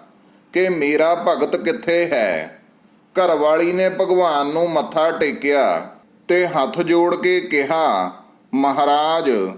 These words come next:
ਤੁਲਸੀ ਭਗਤ ਜੀ ਤਾਂ ਤੁਹਾਡੇ ਕੋਲ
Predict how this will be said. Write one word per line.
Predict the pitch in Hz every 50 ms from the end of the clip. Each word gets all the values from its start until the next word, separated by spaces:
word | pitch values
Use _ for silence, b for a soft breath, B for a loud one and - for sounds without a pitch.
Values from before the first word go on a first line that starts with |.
| - - - - _ -
ਤੁਲਸੀ | 165 165 170 160 - - 196 190 190 190 190
ਭਗਤ | 196 170 139 - - 175
ਜੀ | 160 156 170 175
ਤਾਂ | 175 170 185 180 180
ਤੁਹਾਡੇ | 180 - 185 170 170 156 135 123 131 147 156 165
ਕੋਲ | - 160 170 160 160 165 165 160